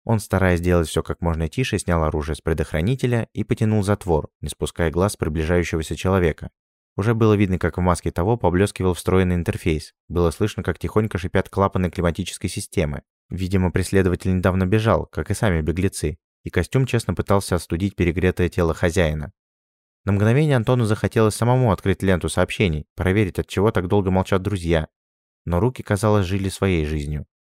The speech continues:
Они делали то, что считали нужным. Затвор, поначалу струнувшийся, застрял,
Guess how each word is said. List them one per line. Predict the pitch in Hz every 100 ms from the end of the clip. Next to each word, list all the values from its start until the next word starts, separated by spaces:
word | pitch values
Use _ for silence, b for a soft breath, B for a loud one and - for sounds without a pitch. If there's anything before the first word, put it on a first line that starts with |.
| _ -
Они | 90 107
делали | 104 98 90
то, | 85 110
что | -
считали | 95 - 90 90
нужным. | 85 80 71 71 67 _ _ _ _ _ -
Затвор, | 90 95 151
поначалу | 147 107 101 95 92
струнувшийся, | - 92 87 - 80 82
застрял, | 82 80 - 107 135